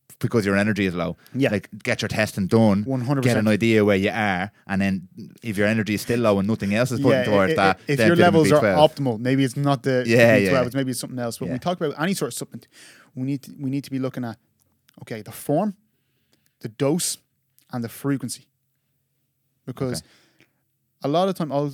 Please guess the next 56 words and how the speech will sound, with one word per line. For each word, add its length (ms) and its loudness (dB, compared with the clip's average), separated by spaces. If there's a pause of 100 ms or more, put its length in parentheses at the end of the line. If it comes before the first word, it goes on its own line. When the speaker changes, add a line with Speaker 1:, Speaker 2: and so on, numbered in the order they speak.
(120)
Speaker 2:
I'll 140 -8
have 120 -6
people 200 -8
say, 180 -10
"Oh, 160 -12
come 140 -8
into 120 -10
me," 60 -8
and 100 -10
I 20 -10
go, 120 -12
"Okay, 200 -12
you 60 -8
taking 180 -10
any 220 -10
nutrients 480 -10
or 80 -6
multivitamin 400 -10
or 40 -10
anything 160 -12
like 100 -12
that?" 100 -14
"Yeah, 160 -10
I'm 60 -12
taking 180 -10
a 40 -12
fish 220 -14
oil." 80 -8
"Okay, 180 -12
how 120 -12
much 160 -12
are 40 -12
you 40 -10
taking?" 320 -12 (400)
And 100 -12
they'll 80 -8
tell 160 -10
me, 160 -8
"Okay, 160 -12
I'm 80 -12
taking 180 -12
one 100 -8
capsule," 480 -12 (280)
or, 100 -8
"I'm 120 -10
taking 220 -12
vitamin 220 -10
D. 100 -10
I'm, 220 -14
how 120 -14
much 140 -16
vitamin 180 -12
D 100 -10
taking?" 160 -12
"I'm 80 -12
taking 220 -12